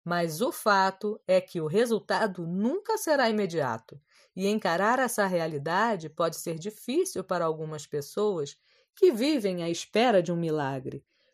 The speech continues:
como se as coisas da vida fossem resolvidas num passe de mágica. Sinto muito dizer, mas não é assim que funciona. É preciso esforço, é preciso preparo,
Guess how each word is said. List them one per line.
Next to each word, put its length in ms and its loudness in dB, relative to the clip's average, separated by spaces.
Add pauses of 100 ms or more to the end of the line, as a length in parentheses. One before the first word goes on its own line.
(100)
como 260 2
se 120 2
as 140 2
coisas 360 4
da 160 2
vida 400 2
fossem 500 0
resolvidas 760 6
num 260 0
passe 480 2
de 120 -2
mágica. 640 -6 (1700)
Sinto 640 2
muito 320 2
dizer, 500 2
mas 360 -4
não 420 0
é 220 0
assim 360 -2
que 120 0
funciona. 840 -2 (880)
É 100 0
preciso 440 2
esforço, 640 2
é 60 4
preciso 480 -8
preparo, 760 0